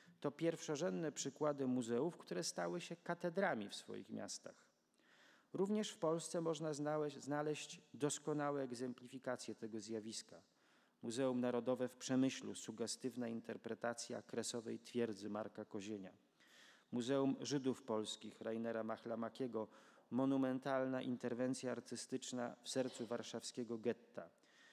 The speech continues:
Czy niedawno otwarte Centrum Dialogu Przełomu w Szczecinie, to realizacje, których lista stale rośnie.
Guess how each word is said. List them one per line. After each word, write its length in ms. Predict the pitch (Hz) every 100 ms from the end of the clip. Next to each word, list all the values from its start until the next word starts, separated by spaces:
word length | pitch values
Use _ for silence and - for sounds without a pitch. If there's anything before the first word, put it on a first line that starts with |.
| _
Czy 200 | - 151
niedawno 500 | 139 139 143 139 135
otwarte 480 | 127 - 139 135 127
Centrum 440 | - 135 127 127
Dialogu 420 | 117 123 127 123
Przełomu 440 | 120 - 127 123 123
w 100 | -
Szczecinie, 580 | - 120 - 123 147 170
to 300 | - 143 143
realizacje, 800 | 143 131 131 120 113 - 160 180
których 380 | - 139 131
lista 340 | 143 156 - 160
stale 360 | - 151 147
rośnie. 440 | 135 107 - -